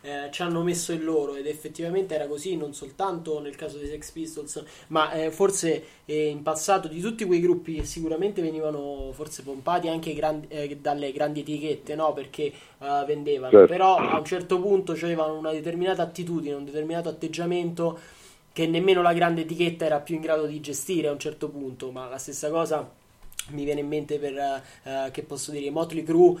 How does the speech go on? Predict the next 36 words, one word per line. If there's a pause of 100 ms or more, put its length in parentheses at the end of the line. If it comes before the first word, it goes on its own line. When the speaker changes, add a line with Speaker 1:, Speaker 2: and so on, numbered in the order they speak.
(140)
Speaker 1:
eh,
come
i, (140)
i
Guns
N'
Roses,
no? (160)
Eh,
sicuramente
Speaker 2:
Certo.
Speaker 1:
sa-,
sono
stati,
diciamo,
portati
avanti
da
quelle
che
sono
le
cosiddette
major, (220)
quindi
di
contro
sicuramente
a
quello
che
è
il
do
it
yourself,